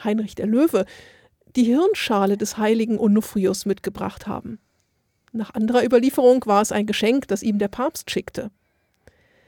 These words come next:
Heinrich erwählte nun Onufrius als Schutzpatron der Stadt München. Die Hirnschale wurde in der Sankt-Laurenz-Kapelle des Alten Hofes aufbewahrt.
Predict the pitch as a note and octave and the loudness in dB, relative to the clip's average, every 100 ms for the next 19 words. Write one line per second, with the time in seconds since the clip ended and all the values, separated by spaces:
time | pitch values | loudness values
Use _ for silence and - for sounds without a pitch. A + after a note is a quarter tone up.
0 | _ _ - A3 G#3+ B3+ C4 - G#3 G3+ | _ _ -8 -2 2 2 0 0 4 4
1 | A#3+ C4 B3+ C4 G#3+ G#3 B3 - B3+ C4 | 4 2 2 2 4 4 2 0 2 2
2 | - - G#3+ - - - - - C4 - | 0 -6 -6 -6 -6 -6 -6 -6 -6 -2
3 | B3+ C4+ B3+ - C4+ - C#4 G4 - - | 0 2 0 -2 -6 -2 -2 -2 -4 -10
4 | - _ _ _ _ _ _ - D#3 G#3 | -10 _ _ _ _ _ _ -8 0 2
5 | C4+ - C#4+ D4 D#4 D4 - A#3 B3 B3+ | 2 2 4 4 2 -2 -6 0 2 2
6 | A#3 B3 C#4 D4 - F#3+ G#3 A#3 - A#3 | 0 2 0 -2 0 2 2 0 -2 -6
7 | - A3 A3+ A#3 - G#3 G3+ G#3+ G#3+ C4 | -2 0 0 -2 -4 -4 -2 -2 0 0
8 | - G#3+ - G3 - G3+ - - - | 0 -4 -4 -6 -6 -10 -10 -12 -18